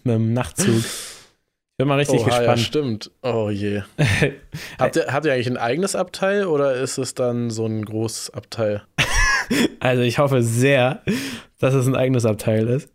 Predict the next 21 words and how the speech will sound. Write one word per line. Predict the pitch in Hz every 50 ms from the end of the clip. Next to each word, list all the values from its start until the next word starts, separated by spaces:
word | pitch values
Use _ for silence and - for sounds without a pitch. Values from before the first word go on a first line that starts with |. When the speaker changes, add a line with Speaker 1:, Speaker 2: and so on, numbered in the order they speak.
| _ _ _ _
Speaker 1:
Ich | - 143 117
hab's | 151 139 117 147
nicht | 139 131 -
gebucht. | - 139 120 135 139 127 -
Speaker 2:
Ja. | - 107 104 104 104 107 110 - - - _ _ _ _ _ -
Oh | 117 110 104
no, | 101 101 107 104 101 98 95 -
hä? | - 107 117 123 - - _ _ _ _ _
Speaker 1:
Alicia, | - 123 120 127 117
Speaker 2:
Also | 110 107 117
hat | 113 117
deine | 117
Speaker 1:
also, | 123 120 131
Speaker 2:
Freundin | 131 127 156
das | 160 - -
gebucht? | 160 170 -
Speaker 1:
ja, | 117 110
Alicia | 110 110 117 117 127
Speaker 2:
Ja. | 113
Speaker 1:
hat's | 110 -
gebucht. | - 110 117 139 170 - - -